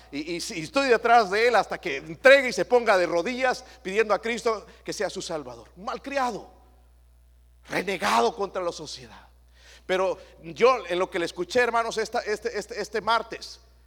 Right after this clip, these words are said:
fue esto. O sea, sigue creciendo un poco, ¿no? La enfermedad, pero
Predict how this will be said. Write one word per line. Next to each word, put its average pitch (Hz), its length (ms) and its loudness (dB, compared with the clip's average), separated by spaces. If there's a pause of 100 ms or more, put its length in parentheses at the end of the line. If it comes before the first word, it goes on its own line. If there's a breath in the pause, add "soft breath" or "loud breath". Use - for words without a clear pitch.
fue 185 240 -4
esto. - 240 -10 (1500 soft breath)
O - 40 -20
sea, - 200 -16
sigue 196 260 -6
creciendo 196 440 -6
un 185 40 -20
poco, 214 280 -14
¿no? 196 120 -10
La 202 100 -6
enfermedad, 170 380 -12 (120)
pero 247 240 6